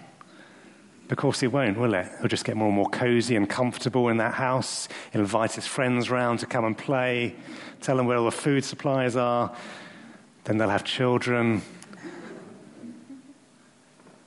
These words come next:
Sin will be comfortable. It will find, if it's not dealt with, it will find a comfortable place to rest. We have to put it to death. It's an active work.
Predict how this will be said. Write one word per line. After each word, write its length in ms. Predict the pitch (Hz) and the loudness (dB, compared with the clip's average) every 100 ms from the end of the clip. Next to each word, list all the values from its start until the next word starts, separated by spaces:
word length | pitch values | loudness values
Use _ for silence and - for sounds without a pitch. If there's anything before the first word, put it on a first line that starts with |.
| - - - - - - - - - | -20 -20 -20 -20 -20 -20 -20 -20 -12
Sin 380 | - - 120 107 | -6 0 2 4
will 80 | |
be 180 | 101 113 - - - | 2 0 -2 -18 -18
comfortable. 440 | - 151 143 - 90 | -4 -2 -2 -4 -4
It 40 | |
will 60 | 107 | -4
find, 400 | - 123 123 117 - | 0 2 2 0 -4
if 160 | - | -4
it's 140 | 135 147 | -2 0
not 180 | 143 | 0
dealt 260 | 127 131 131 | 2 0 0
with, 220 | 196 - | -2 0
it 40 | 117 | -2
will 80 | |
find 300 | 107 - 117 | -2 0 2
a 60 | 110 | 0
comfortable 380 | - 113 - 110 | 0 -4 -2 -2
place 280 | - 101 - | 0 -2 0
to 100 | 107 | 0
rest. 380 | 110 92 - | 2 0 -4
We 80 | 110 | -2
have 160 | 120 - | -2 -2
to 80 | - | -4
put 160 | - | 0
it 200 | 98 95 - - - - - - - | 0 -2 -8 -20 -20 -20 -20 -20 -4
to 80 | 107 | 0
death. 520 | 107 95 71 - - | 2 0 -2 -8 -8
It's 140 | 131 - | -4 -2
an 80 | |
active 520 | 123 127 - - 101 110 | -2 -2 -4 -2 0 2
work. 440 | 107 98 95 - | 0 0 -4 -12